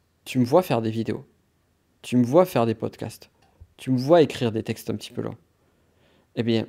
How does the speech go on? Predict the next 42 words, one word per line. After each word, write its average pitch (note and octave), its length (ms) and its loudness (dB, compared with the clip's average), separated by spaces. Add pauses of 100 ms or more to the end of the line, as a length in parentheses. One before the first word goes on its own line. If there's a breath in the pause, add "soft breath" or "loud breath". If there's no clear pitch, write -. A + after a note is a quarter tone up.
comme - 140 -14
tu - 120 -16
peux - 120 4
l'imaginer, A#2 680 2 (840)
eh A#2 40 -10
bien, A2+ 100 -10 (160)
quel D#3 180 2
que D#3 100 -4
soit C#3+ 300 2
notre B2 240 -2
niveau, A2 300 -2
quel C#3 140 -8
que C#3 120 -10
soit - 160 -4
notre A2 240 -6
niveau A#2 180 0
d'avancement, A2+ 600 -2 (380 soft breath)
eh A#2+ 40 -2
bien, D3 100 0
c'est D3+ 200 -2
bien A#2 200 0
de A#2 80 -2
se - 180 -12
reposer G#2 440 -8
les G#2 100 -10
bonnes G2+ 200 -12
questions. - 380 -14 (1080 soft breath)
Et A2+ 580 4
cette C3+ 240 -4
question-là, B2 520 0
je D3+ 120 -6
me B2+ 60 0
la B2 100 0
suis B2 140 -12
posée. C#3 360 -6 (360)
Je - 180 -6
me C3+ 60 4
la C3 80 2
suis C3 160 -10
posée D3+ 240 2
ce D#3 160 -2
matin, B2 320 0